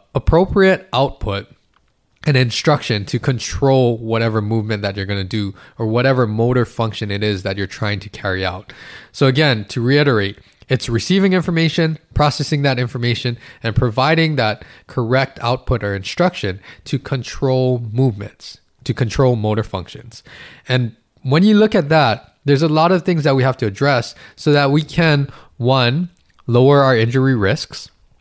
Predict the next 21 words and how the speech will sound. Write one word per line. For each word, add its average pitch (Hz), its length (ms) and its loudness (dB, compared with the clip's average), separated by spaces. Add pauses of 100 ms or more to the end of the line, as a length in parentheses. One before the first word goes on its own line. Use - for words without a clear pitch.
(440)
two, 156 460 4 (580)
not 143 380 0
get 143 200 2
any 123 420 2 (120)
pain 135 340 -2
symptoms 113 800 -4
or 120 440 0 (100)
minimize, 123 840 2 (280)
reduce, 120 580 2
and 113 140 -4
eliminate 113 640 0
any 120 220 -2
types - 240 -4
of 104 100 -4
pains 120 340 -4
that 107 180 -4
you 107 180 -4
are 170 240 2
having 104 480 -2 (320)
because 123 440 0
of 107 300 0